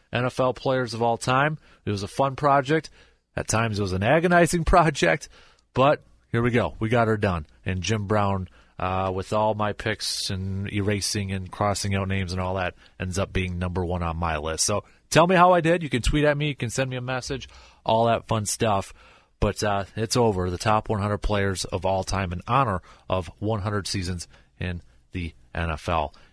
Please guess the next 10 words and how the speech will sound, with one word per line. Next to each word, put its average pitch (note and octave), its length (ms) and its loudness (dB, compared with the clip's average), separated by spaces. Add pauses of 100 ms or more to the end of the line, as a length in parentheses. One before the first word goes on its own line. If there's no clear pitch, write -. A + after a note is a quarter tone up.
(120)
In - 60 -14
the D#2 80 -6
next B2+ 300 0
episode C3 600 0 (200)
of G#2 120 -6
the G#2+ 60 -4
Man A2 260 -6
Cave A2+ 180 -4
Football A2 320 2
Podcast, A#2+ 760 2